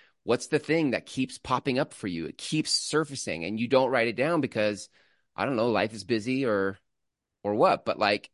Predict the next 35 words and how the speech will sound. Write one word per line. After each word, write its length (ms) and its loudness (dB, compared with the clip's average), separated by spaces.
it's, 220 -10
I 80 0
notice 380 4
it 60 -4
'cause 200 -4
we 100 -4
spend 220 0
a 40 0
lot 180 6
of, 180 -4
we 140 -4
can 140 -2
spend 280 2
a 40 4
lot 160 4
of 80 0
time 440 0
asking 420 4
the 60 2
question, 500 0
"What 200 6
is 300 4
the 100 -6
direction? 540 -4
What 180 2
am 100 0
I 160 0
doing?" 400 -2
And, 240 -2
and 180 2
we 80 4
forget 640 0
all 480 0
the 120 -12
times 680 -2